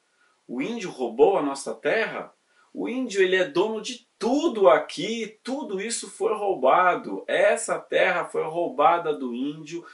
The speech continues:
todos os valores da terra foram saqueados. O Brasil, ele não foi descoberto, a América não foi descoberta coisa nenhuma, porque já tinha gente.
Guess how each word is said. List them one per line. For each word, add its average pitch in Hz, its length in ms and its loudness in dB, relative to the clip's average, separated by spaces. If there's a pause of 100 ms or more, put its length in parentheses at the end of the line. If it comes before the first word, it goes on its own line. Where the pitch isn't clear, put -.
(200)
todos 220 300 4
os 175 140 -6
valores 143 340 2
da 127 120 2
terra 135 280 -4
foram 120 280 -6
saqueados. 131 840 2 (180)
O 170 80 -4
Brasil, 190 580 4
ele 214 140 4
não 254 220 -4
foi 233 260 6
descoberto, 165 680 4
a 156 40 2
América 196 340 -2
não 220 160 -6
foi 190 200 0
descoberta 170 500 0
coisa 196 320 -2
nenhuma, 202 340 -4
porque 220 180 -12
já 254 140 0
tinha 262 320 -2
gente. 226 380 -4